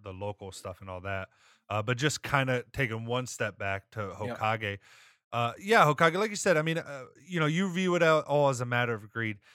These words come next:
Speaker 1: See, I, that's where I think I differ a bit from most people is, is I think most people do have that type of ideology towards our politics and stuff.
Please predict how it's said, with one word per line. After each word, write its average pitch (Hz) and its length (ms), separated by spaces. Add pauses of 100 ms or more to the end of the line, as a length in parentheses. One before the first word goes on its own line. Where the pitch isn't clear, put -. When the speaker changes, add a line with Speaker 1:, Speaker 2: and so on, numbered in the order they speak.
(160)
Speaker 1:
See, 190 300
I, - 80 (300)
that's 208 320
where 226 160
I 202 100
think 202 240
I 151 100
differ 147 400
a 127 40
bit 143 420
from 131 220
most 123 260
people 117 360
is, 117 300
is 135 160
I 139 120
think 202 240
most 202 200
people 143 200
do 123 280
have 113 280
that 107 320
type 110 280
of 104 140
ideology 104 760
towards 101 380
our 95 100
politics 104 520
and 117 80
stuff. 127 240